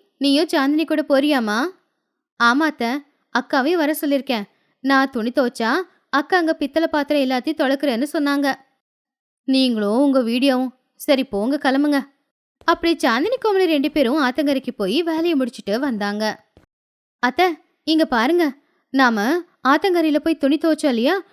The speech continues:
அதை நான் போஸ்ட் போட்டிருக்கேன். அதுக்கு எல்லாரும் எவ்வளவு லைக் பண்ணிருக்காங்க தெரியுமா?" அந்த வீடியோ பார்த்து சூரியகாந்த் சிரிச்சுக்கிட்டு, "என்ன அறிவு இது, ஆத்து தண்ணியில சர்ஃப போட்டு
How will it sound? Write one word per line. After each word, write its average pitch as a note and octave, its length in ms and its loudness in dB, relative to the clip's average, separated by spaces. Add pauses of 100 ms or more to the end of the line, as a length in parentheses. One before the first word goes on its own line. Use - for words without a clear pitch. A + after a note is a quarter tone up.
(160)
அதை C#4 240 0
நான் B3 220 0
போஸ்ட் C4+ 380 0
போட்டிருக்கேன். D#4 500 0 (320)
அதுக்கு A3+ 340 0 (320)
எல்லாரும் A#3 420 2
எவ்வளவு D#4 260 4
லைக் D#4 180 -2
பண்ணிருக்காங்க D#4 400 0
தெரியுமா?" C#4 340 2 (840)
அந்த E4 200 2
வீடியோ F4+ 360 2
பார்த்து E4 300 0 (240)
சூரியகாந்த் D4 460 0
சிரிச்சுக்கிட்டு, A#3+ 500 -4 (600)
"என்ன B3+ 320 0
அறிவு C4 280 0
இது, A3+ 180 -2 (400)
ஆத்து B3+ 260 2
தண்ணியில B3 440 0
சர்ஃப C4+ 380 -2
போட்டு B3 340 -2